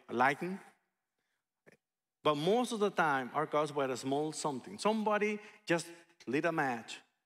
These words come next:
or they forget to, you know, uh, put water on that little fire that they're making for camping. For whatever reason, those little things cause wildfires.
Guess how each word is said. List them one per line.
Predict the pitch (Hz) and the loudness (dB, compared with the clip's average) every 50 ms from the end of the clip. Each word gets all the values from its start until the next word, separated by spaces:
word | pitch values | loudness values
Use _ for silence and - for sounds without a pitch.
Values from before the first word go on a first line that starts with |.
| _ _ _ - | _ _ _ -4
or | 117 110 | -2 0
they | 127 139 | 0 0
forget | 139 - 165 151 139 156 160 156 - | 0 0 0 2 2 2 2 0 -2
to, | - - 165 160 156 156 160 160 _ - - _ _ _ _ _ _ _ _ _ _ _ _ _ _ - | -2 -2 0 0 0 -2 -4 -6 _ -20 -20 _ _ _ _ _ _ _ _ _ _ _ _ _ _ -2
you | 139 135 | -2 0
know, | 123 110 110 117 113 110 - - _ _ | 0 0 -2 -4 -6 -10 -14 -20 _ _
uh, | - 117 113 113 107 | 0 2 2 2 0
put | - - 165 160 | -2 -4 -4 -2
water | 160 143 139 139 139 143 147 151 151 147 143 | 0 0 2 4 4 4 2 2 0 0 0
on | 139 139 127 | 0 -2 0
that | 127 127 123 131 127 - - - - _ _ _ _ _ _ - | 2 2 2 2 0 -4 -10 -20 -20 _ _ _ _ _ _ -4
little | 120 131 127 135 123 117 - - - _ _ | 0 0 2 2 0 -2 -6 -14 -20 _ _
fire | - 139 123 123 123 127 | 0 2 2 2 2 0
that | 120 113 | 0 0
they're | 117 127 | 0 0
making | 123 127 120 123 120 123 127 123 120 | 2 2 0 0 0 -2 -4 -4 -4
for | - 123 113 | -2 -4 -4
camping. | 110 - 120 110 101 92 92 101 - _ _ _ _ _ _ _ _ _ | -4 -2 -4 -4 -4 -4 -8 -14 -16 _ _ _ _ _ _ _ _ _
For | - 185 190 | 2 4 4
whatever | 175 185 190 214 226 220 214 | 6 4 4 4 4 4 2
reason, | 202 208 208 190 156 151 135 123 120 - - - _ _ _ _ _ - | 4 4 2 2 2 -2 -4 -4 -6 -10 -16 -20 _ _ _ _ _ 0
those | 120 160 185 196 185 170 | 0 2 2 2 0 2
little | 190 190 190 190 | 2 2 2 2
things | - - 185 170 147 131 120 113 107 - - - | 0 0 0 0 2 0 0 -4 -6 -10 -6 0
cause | 143 127 127 120 - - - - _ _ _ _ _ _ _ _ _ _ _ _ _ _ _ _ - | 0 0 0 0 -4 -8 -16 -20 _ _ _ _ _ _ _ _ _ _ _ _ _ _ _ _ -2
wildfires. | 113 110 110 113 113 - - 110 101 98 98 95 - 92 | 0 0 0 0 -2 -2 -2 -2 -2 -2 -6 -10 -12 -14